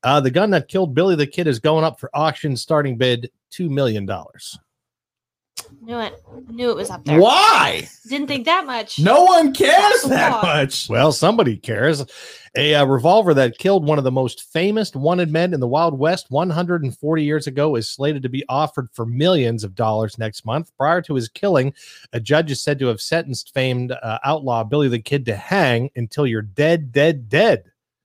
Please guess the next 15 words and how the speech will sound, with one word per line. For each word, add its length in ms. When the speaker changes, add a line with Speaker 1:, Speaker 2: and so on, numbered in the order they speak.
Speaker 3:
Right. 300
Speaker 1:
Billy, 380
uh, 380
was 320
rumored 300
to 80
respond, 640
"And 160
you 160
can 120
go 140
to 140
hell, 360
hell, 360
hell." 440